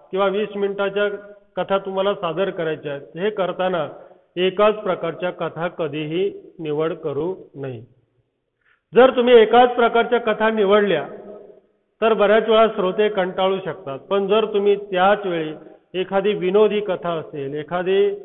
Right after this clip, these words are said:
अम, सामाजिक जीवनावर एखादी कथा असेल, एखादी सांस्कृतिक लोकसंस्कृतीची कथा असेल, तर या, अ, कथा तुम्ही श्रोत्यांपर्यंत जर पोहोचवल्या तर त्यांनाही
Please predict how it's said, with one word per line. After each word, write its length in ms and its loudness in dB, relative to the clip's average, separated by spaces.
अम, 320 -8
सामाजिक 500 4
जीवनावर 500 0
एखादी 380 -4
कथा 280 -8
असेल, 360 -8
एखादी 340 -8
सांस्कृतिक 800 -6
लोकसंस्कृतीची 1040 -8
कथा 280 -14
असेल, 380 -16
तर 80 -2
या, 260 2
अ, 360 -4
कथा 280 2
तुम्ही 420 0
श्रोत्यांपर्यंत 760 -2
जर 180 -2
पोहोचवल्या 580 -4
तर 100 -6
त्यांनाही 520 0